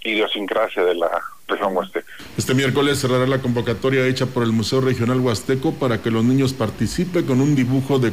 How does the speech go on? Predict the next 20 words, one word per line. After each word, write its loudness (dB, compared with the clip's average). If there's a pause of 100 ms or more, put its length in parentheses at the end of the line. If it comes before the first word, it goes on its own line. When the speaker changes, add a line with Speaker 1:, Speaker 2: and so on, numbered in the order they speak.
(100)
Speaker 2:
cómo 2
viven 2
el 0
chantolo 0
en 2
su 0
casa. 0 (540)
Al -4
respecto, -2
el 2
presbítero 0
Ramón 0
Gerardo 0
Gutiérrez 0
Morales, 2
director -2
del 2
Museo 0
Regional 0
Huasteco, 0